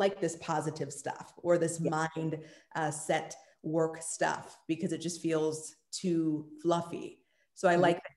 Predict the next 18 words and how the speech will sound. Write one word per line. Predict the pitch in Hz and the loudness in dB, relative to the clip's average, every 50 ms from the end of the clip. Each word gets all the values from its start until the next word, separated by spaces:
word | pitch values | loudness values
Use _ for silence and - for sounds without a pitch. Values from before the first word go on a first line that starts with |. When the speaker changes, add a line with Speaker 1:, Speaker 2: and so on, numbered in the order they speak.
| _ - | _ -8
Speaker 1:
you | - | 0
said | - 170 156 156 - | 2 2 2 2 0
that. | 139 - - - - - _ _ _ _ _ _ _ _ - - - - | -6 -6 -8 -10 -16 -20 _ _ _ _ _ _ _ _ -20 -14 -10 -8
I | 151 | -6
like | 165 165 156 160 | -6 -6 -6 -6
that | 156 | -6
you | 147 - | -6 -6
Speaker 2:
A- | |
Speaker 1:
said | - - 143 - _ _ _ _ _ _ _ _ _ _ _ _ _ - | -4 -4 -8 -8 _ _ _ _ _ _ _ _ _ _ _ _ _ 6
Speaker 2:
And, | 269 269 | 6 8
and | 277 277 269 277 277 | 8 8 8 8 8
a | - 277 285 | 8 8 10
lot | 285 311 330 - | 12 12 10 10
of | 277 - | 8 4
the | - 269 | 2 0
time | 269 - 285 240 226 214 214 208 | 2 4 4 6 6 8 8 8
we | 208 208 | 6 6
do, | 196 - 190 202 208 180 - - 131 139 135 | 10 12 12 12 12 12 12 10 4 4 2